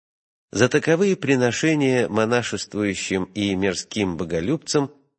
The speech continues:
кроме частных письменных изъявлений благодарности от многих архипастырей и отцов-ректоров и инспекторов, оптинский настоятель отец архимандрит Моисей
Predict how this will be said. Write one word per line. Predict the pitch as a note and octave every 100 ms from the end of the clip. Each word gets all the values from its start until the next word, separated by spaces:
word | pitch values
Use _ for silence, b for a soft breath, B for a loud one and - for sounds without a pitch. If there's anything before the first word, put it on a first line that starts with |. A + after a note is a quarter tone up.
| _ _
кроме | - B2+ A#2 G#2+
частных | B2 A#2 G2 G#2 F#2
письменных | - G#2+ - G2 F#2+ -
изъявлений | F#2+ F2+ G#2 G2+ G2+ F#2+
благодарности | E2+ G2+ F#2+ F#2+ G2+ F#2+ F2+ F2+ - F2+
от | E2+
многих | F#2 G2 F#2 F2 D#2+
архипастырей | E2+ D#2+ G2 - F#2 F2 - E2 E2+
и | F2
отцов-ректоров | E2+ - F#2+ E2+ - F#2 G2 - - D2+ -
и | C#2
инспекторов, | C#2 - B2+ C#3 - B2+ - b b b b b -
оптинский | B2+ D#3 E3 D3+ - C#3
настоятель | A2+ - G2 G2+ B2 A#2 A2 -
отец | G2 - A2 -
архимандрит | F2+ - F#2 F2+ F2 F#2+ -
Моисей | C#2 C2+ - C#3 D#3